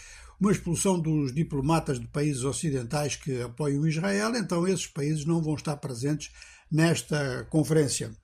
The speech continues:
Agora, nos bastidores devem ocorrer contactos políticos para tentar encontrar uma solução a esta partição de facto da Líbia.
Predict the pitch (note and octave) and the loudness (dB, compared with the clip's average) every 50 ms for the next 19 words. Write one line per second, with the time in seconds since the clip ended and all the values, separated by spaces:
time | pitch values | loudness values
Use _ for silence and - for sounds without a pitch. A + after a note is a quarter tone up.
0 | _ - - - - - - - - - - - - A3 G#3+ G3+ F3 F3+ F#3+ G#3+ | _ -20 -20 -20 -20 -20 -20 -20 -20 -20 -6 -2 2 4 4 4 4 4 6 6
1 | A#3+ G#3+ F#3+ A#3 A3 - - G3+ F#3 D#3+ F#3+ G3 G3+ F#3 D#3+ F3 F#3+ F#3 E3 E3+ | 6 6 6 6 4 4 4 2 4 6 6 6 6 6 4 4 4 4 2 2
2 | F3+ F3+ F3 E3+ - D3+ C#3+ C#3+ D3+ E3+ E3+ - D#3 C#3+ A#2+ - G#3 E3 - - | 2 2 2 0 0 -2 0 2 2 2 2 0 -2 -2 -2 -2 -4 -4 -4 -6
3 | - - - - F3+ E3 D3+ E3 D#3 D#3 - - - - - D3+ C3+ A#2 - C#3+ | -10 -12 -8 -6 -2 0 0 0 0 -2 -6 -14 -14 -12 -10 -8 -8 -6 -6 -6
4 | B2 A#2 - C#3 C#3 C#3 C#3+ C#3+ - D3+ C3 A#2 D3 C#3 C3+ C3+ C#3 C3 A#2 - | -6 -4 -4 -2 -2 -2 -2 -2 -4 -6 -6 -4 -4 -4 -2 -2 -4 -4 -4 -6
5 | D#3 C#3+ C3 A#2 - - C#3+ C#3+ C#3+ C#3+ C#3+ C#3 C3+ C3 C#3+ D3+ D3 A2 - - | -6 -6 -6 -6 -6 -4 -4 -4 -2 -4 -4 -6 -8 -8 -8 -8 -8 -8 -8 -8
6 | D3 A2+ - - E3 D3 D3 - - _ - E3+ D3+ - - - E3 D3+ D3 C3+ | -8 -8 -6 -4 -4 -4 -4 -6 -8 _ -4 -4 -2 -2 -4 -4 -4 -4 -4 -6
7 | A#2+ A#2+ - - D#3 D3+ C#3+ - - - - D3 A#2+ C3 C#3 C3+ C#3 C3+ B2 G#2+ | -8 -8 -6 -2 -2 -2 -2 -4 -6 -10 -8 -6 -2 -2 0 0 0 0 0 -2
8 | A2+ A2+ A2+ G#2 - | -2 -4 -4 -6 -8